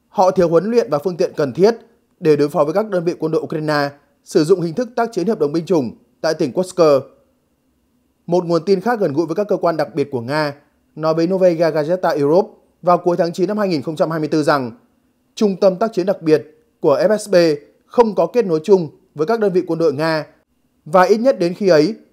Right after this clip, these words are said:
vẫn chưa có sở chỉ huy chung để điều phối các nhiệm vụ tác chiến chung giữa F S B và quân đội Nga.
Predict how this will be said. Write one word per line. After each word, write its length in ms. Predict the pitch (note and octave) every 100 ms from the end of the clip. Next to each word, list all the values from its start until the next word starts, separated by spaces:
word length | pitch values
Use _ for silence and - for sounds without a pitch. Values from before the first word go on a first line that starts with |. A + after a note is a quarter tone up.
| _
vẫn 160 | E3 G#3
chưa 140 | A3+
có 120 | F3+
sở 160 | F#3 D#3+
chỉ 100 | C3+
huy 160 | C#3
chung 300 | D#3+ F#3 E3 C3 _ _ _
để 160 | F3 D3+
điều 160 | D#3+
phối 180 | F3+ F3
các 120 | G#3 A#3
nhiệm 140 | E3
vụ 140 | E3+
tác 200 | - G#3+
chiến 180 | G#3+ D3
chung 240 | C#3+ F#3 D3 - _ _
giữa 340 | D3+ D3 F#3+ G3+
F 100 | A3
S 120 | G#3+
B 60 | F3+ E3
và 60 | C3+
quân 160 | D3+
đội 100 | D3
Nga. 320 | C3+ D3+ C#3